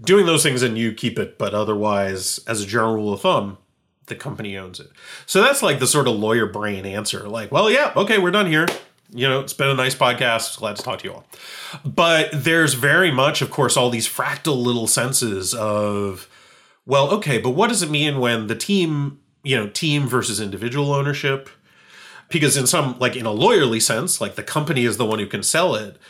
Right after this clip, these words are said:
but who has responsibility for it within the company? Like, that's not a legal question. That's a, that's a team norms, team behaviors kind of question. And there's also these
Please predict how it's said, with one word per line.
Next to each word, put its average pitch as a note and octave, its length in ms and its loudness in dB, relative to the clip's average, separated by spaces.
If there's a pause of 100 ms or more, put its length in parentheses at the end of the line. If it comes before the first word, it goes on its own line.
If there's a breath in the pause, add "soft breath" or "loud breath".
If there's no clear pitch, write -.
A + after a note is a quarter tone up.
(240 loud breath)
but E3 140 2
who F#3 140 2
has D#3+ 220 0
responsibility A#2 800 -2
for G2+ 300 -2
it F#2+ 80 -6
within G2+ 260 -6
the F#2 80 -8
company? F2+ 580 -10
Like, - 160 -20
that's F#3+ 220 -4
not C3 160 0
a G2 200 -12 (180)
legal C#3+ 380 -6
question. - 580 -12
That's A2+ 280 -10
a, G2+ 540 -10 (540 loud breath)
that's B2+ 200 -2
a G2+ 220 0
team A#2+ 840 -4
norms, B2 920 -2
team A#2 260 -6
behaviors A2+ 920 -4
kind A2+ 240 -2
of A2 60 -8
question. B2 500 -2
And E3+ 120 0
there's F#3+ 160 2
also A#3+ 320 4
these B2 560 0